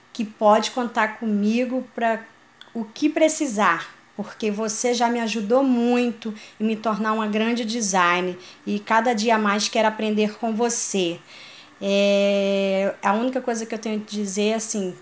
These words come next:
Keila e Davi, obrigado por cada dica, vocês são maravilhosos e eu só tenho a agradecer, porque eu cresci muito, cresci muito com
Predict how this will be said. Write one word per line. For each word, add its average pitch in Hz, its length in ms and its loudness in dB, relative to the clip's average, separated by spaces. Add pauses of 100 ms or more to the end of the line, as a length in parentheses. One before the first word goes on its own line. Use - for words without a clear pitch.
Keila 277 420 6
e 277 80 2
Davi, 196 640 0 (240)
obrigado 208 640 0
por - 240 -12
cada 247 340 2
dica, 180 680 -6 (260)
vocês 226 380 0
são 226 320 2
maravilhosos 240 1600 4 (280)
e 220 120 0
eu 233 80 2
só 233 160 2
tenho 226 220 -2
a - 20 0
agradecer, 226 640 -2
porque 208 200 -8
eu 220 80 0
cresci 240 560 2
muito, 254 840 4
cresci 208 440 -2
muito 254 640 2 (520)
com 240 280 0